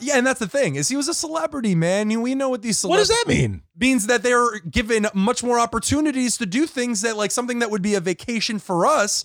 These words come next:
Speaker 1: a two-week getaway, is just another two weeks in their year. Things that,
Speaker 2: Yeah.
Speaker 1: that we see as this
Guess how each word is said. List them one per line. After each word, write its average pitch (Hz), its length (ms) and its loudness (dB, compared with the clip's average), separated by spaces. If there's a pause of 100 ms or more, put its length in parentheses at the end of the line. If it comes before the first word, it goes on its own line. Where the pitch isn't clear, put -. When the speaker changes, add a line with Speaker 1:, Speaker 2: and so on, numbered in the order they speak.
(200)
Speaker 1:
a 175 80 -2
two-week 247 360 -2
getaway, 226 420 2
is 220 120 -4
just 214 260 -8
another 190 600 -2 (140)
two 233 200 -2
weeks 226 320 -2
in 247 60 -4
their 233 140 0
year. 180 480 -2 (240)
Things 285 380 -2
that, 160 80 2
Speaker 2:
Yeah. 147 220 4 (140)
Speaker 1:
that 220 180 2
we 247 200 0
see 254 280 -4
as 190 160 -4
this 185 160 -8